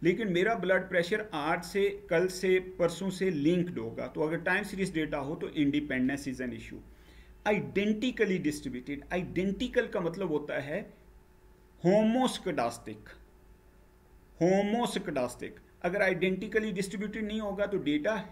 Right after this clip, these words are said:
heteroscedastic होता है। तो homoscedasticity, heteroscedasticity को कैसे डील करते हैं, चैप्टर फ़ाइव में बात आ जाएगी और बहुत सिंपल सॉल्यूशन हम लेके चलेंगे। वो जो वर्ड रोबस्ट यूज़ किया है स्टेटा में,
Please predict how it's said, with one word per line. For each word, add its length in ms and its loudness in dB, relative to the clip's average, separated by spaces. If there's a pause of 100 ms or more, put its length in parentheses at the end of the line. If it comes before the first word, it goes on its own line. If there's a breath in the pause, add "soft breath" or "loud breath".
heteroscedastic 1000 0
होता 240 -10
है। 120 -8 (320 loud breath)
तो 100 2
homoscedasticity, 1080 -2
heteroscedasticity 1120 -4
को 140 -2
कैसे 360 -2
डील 220 -4
करते 320 -2
हैं, 180 -6 (320 loud breath)
चैप्टर 300 0
फ़ाइव 320 2
में 160 2
बात 280 0
आ 100 2
जाएगी 340 2
और 340 -2
बहुत 440 -6
सिंपल 480 -2
सॉल्यूशन 420 -2
हम 140 0
लेके 260 -2
चलेंगे। 480 -2 (320 loud breath)
वो 80 2
जो 140 0
वर्ड 280 4
रोबस्ट 500 0
यूज़ 260 -4
किया 200 0
है 60 2
स्टेटा 380 0
में, 200 -2